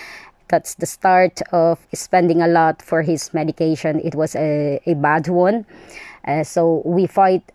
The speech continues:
for his life, and I spent everything that I have and left me with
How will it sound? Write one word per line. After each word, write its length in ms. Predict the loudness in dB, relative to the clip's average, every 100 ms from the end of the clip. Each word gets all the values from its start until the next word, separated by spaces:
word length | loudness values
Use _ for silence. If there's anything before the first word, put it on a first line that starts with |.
| -18
for 200 | -4 -2
his 260 | 0 -2 -2
life, 800 | 0 2 2 0 -4 -16 -20 _ -6
and 220 | -4 -4 -6
I 80 | -8
spent 560 | -4 0 2 2 -2 -4
everything 640 | -4 -4 -2 0 2 0
that 140 | 0 0
I 140 | -2
have 520 | -2 -2 -2 -4 -8 _ _ _ _ _ _
and 340 | -6 -4 -6 -10 _ -14 -4
left 400 | 0 0 -2 -4
me 340 | -4 -4 -6 -6
with 240 | -6 -6